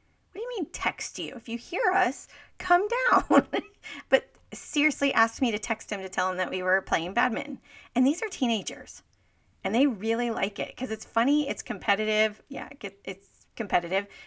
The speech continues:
There's occasions where things start flying across. I think there was some threatening of throwing shoes possibly yesterday at all the competitiveness. But,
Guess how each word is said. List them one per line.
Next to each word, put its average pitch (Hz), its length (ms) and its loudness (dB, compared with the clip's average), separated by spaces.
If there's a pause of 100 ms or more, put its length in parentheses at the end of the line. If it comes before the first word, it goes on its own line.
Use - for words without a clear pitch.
(120)
There's 214 180 -2
occasions 208 560 -4
where 196 200 0
things 196 320 -4
start 185 240 2
flying 185 300 2
across. 185 560 2
I 180 140 -2
think 190 180 -6
there 196 140 2
was 190 140 -4
some 196 180 -6
threatening 185 440 0
of 180 180 -6
throwing 185 340 -2
shoes 185 460 -8 (420)
possibly 196 420 0
yesterday 196 640 -2
at 196 300 4
all 202 160 2
the 208 80 -4
competitiveness. 214 800 -2
But, - 240 0